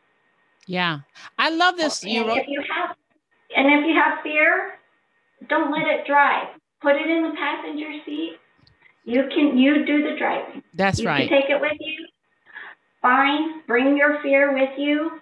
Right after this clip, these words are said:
Speaker 2: But
Speaker 1: Right.
Speaker 2: you know what? You drive the car.
Speaker 1: You drive the car. I love what you put down here, um, when I was asking about, um, some other things around, uh, helping women and giving advice. You said there's four ways women of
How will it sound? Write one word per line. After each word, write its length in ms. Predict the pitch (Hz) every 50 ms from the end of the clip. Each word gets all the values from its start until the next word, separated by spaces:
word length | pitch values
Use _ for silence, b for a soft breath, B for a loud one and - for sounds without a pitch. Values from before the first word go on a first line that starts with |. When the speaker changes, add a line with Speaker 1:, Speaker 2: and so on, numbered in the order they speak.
| _
Speaker 2:
But 100 | 180 226
Speaker 1:
Right. 260 | 226 226 226 240 -
Speaker 2:
you 80 | 247 247
know 160 | 247 262 262
what? 300 | 254 262 262 262 254 - - - - _ _ _ _ _ -
You 60 | - 240
drive 380 | - 214 196 190 180 - -
the 60 | - - -
car. 140 | - - - - - - _ _ _ _ _ -
Speaker 1:
You 180 | 196 196 208 190
drive 340 | 170 175 165 151 151 147
the 80 | 147 143
car. 400 | - - - - - - 156 - _ _ _ _ _ _ _ _ B B B B B B B
I 120 | 202 233
love 200 | 269 302 339 370
what 100 | 427 381
you 140 | 330 349 294
put 220 | - - 240 220
down 240 | 202 196 180 180 180
here, 440 | 180 180 180 170 165 160 160 156 - -
um, 580 | 151 160 160 160 160 156 151 151 156 156 - - _ -
when 180 | - 175 175
I 80 | 180 180
was 100 | 170 160 -
asking 440 | - 160 156 165 160 - 185 175 165
about, 460 | 156 147 156 147 147 151 151 - _ _ b b b b b b b b b b b b -
um, 720 | 156 165 165 160 156 156 156 156 151 151 151 - - - _
some 280 | - - - 196 180 156
other 200 | 156 165 165 160
things 420 | - 170 165 160 160 156 160 165
around, 840 | 156 151 156 151 151 156 156 156 156 156 156 151 151 151 - - - _ _ -
uh, 80 | - 143
helping 440 | 143 170 170 165 160 - 170 160 156
women 480 | 151 156 151 151 151 151 151 151 151
and 140 | 147 147 147
giving 200 | 156 156 156 156
advice. 520 | 151 143 143 151 143 143 147 151 151 - -
You 80 | 175
said 220 | 160 - 180 165 151
there's 200 | 156 151 151 -
four 260 | - 185 185 196 196
ways 340 | 185 175 165 160 165 156 170
women 320 | 165 160 160 165 165 156
of 220 | 147 139 139 -